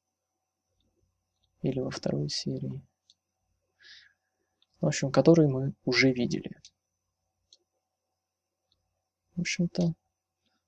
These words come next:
с воздуха он выглядит неплохо. О, в прошлый раз я не заметил эти песочные часы. М. Это действительно песочные часы. А,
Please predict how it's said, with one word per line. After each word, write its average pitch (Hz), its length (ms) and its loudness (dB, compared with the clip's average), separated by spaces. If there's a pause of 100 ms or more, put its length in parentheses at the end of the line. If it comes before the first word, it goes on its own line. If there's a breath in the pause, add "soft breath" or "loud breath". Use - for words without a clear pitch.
с - 160 -6
воздуха 151 440 2
он 151 200 4
выглядит 143 400 0
неплохо. 139 600 -2 (420)
О, 127 220 -2 (960 loud breath)
в - 80 -20
прошлый 139 320 4
раз 135 180 4
я 131 60 2
не 135 100 2
заметил 135 460 2
эти - 140 -6
песочные - 560 -2
часы. - 380 -4 (1300)
М. 127 300 -6 (1400)
Это 160 180 -2
действительно 147 800 0 (400)
песочные - 580 -4
часы. - 360 -6 (1800 soft breath)
А, 156 380 8